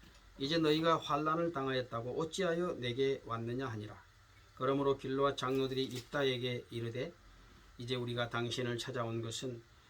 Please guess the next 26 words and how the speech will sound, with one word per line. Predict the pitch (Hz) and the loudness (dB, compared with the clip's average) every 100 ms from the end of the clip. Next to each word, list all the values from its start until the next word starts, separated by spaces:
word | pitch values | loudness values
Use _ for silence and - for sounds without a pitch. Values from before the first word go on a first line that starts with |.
| - | -14
우리와 | 120 120 123 120 | -6 -2 0 2
함께 | 127 123 120 | 0 -4 -4
가서 | 117 117 - 139 - | -4 -4 -6 -8 -6
암몬 | 120 120 123 | -4 -2 -2
자손과 | 117 113 123 117 | -2 -2 -2 -2
싸우게 | 113 117 127 147 156 | -4 -2 -2 -2 -2
하려 | 135 147 - | -2 -4 -6
함이니 | - 120 117 107 110 - - - - - - - - | -10 -8 -6 -8 -10 -16 -20 -20 -20 -20 -20 -20 -6
그리하면 | 139 156 151 160 165 | 0 4 4 4 2
당신이 | 127 139 131 156 156 - | 2 2 2 0 -2 -2
우리 | 135 147 139 | -2 -2 -4
길르앗 | - 123 139 143 - | -4 0 2 0 -2
모든 | 117 123 156 170 | -2 0 0 0
주민의 | - 127 131 143 | 0 -2 -2 -2
머리가 | 120 117 135 127 | -4 -4 -6 -6
되리라." | 107 107 107 | -8 -8 -8
하매 | 107 101 - - - - - - | -8 -12 -18 -20 -20 -20 -16 -12
입다가 | 120 135 120 120 | -6 -2 -2 -2
길르앗 | 123 120 117 | -2 -2 -2
장로들에게 | 117 117 120 117 117 117 | 0 0 0 -2 -4 -4
이르되, | 117 117 117 - - - - | -4 -6 -8 -10 -20 -20 -12
"너희가 | 127 123 135 | 0 2 4
나를 | 139 135 147 | 4 2 2
데리고 | 143 139 139 147 147 - | 2 2 0 -2 -4 -4
고향으로 | 131 135 135 127 | 0 0 0 -2
돌아가서 | 123 123 117 - 120 | 0 0 -2 -4 -8